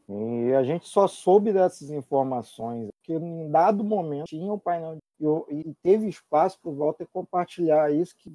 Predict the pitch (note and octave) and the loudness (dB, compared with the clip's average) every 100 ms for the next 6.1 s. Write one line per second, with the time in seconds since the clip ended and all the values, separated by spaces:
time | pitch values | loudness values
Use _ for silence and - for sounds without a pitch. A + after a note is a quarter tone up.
0 | - E3+ E3+ F#3+ G3+ G#3+ G#3+ G#3+ G3 E3 | -12 -2 -2 -2 -2 0 0 0 0 -2
1 | C#3 - - C#3 C3 C3 A#2+ C3+ C3 D#3+ | -4 -10 -12 -8 -4 -4 -4 -2 0 0
2 | F3+ G3+ D#3 E3+ G3 D#3+ - C3 C3+ C3+ | 0 0 4 4 2 -2 -4 -8 -6 -4
3 | C3 B2 B2 C#3 - D3+ D3+ D3 - D3 | -2 2 2 2 -2 -4 0 -2 -2 -4
4 | C#3 - C#3 D3+ E3+ E3 F3 F3 - E3 | -4 -2 -2 0 -2 -2 -4 -6 -2 -4
5 | E3 D3+ D#3 - D#3+ D3+ A#2 D3+ C#3 A#2 | 2 2 2 0 -8 -6 -6 -4 -4 -6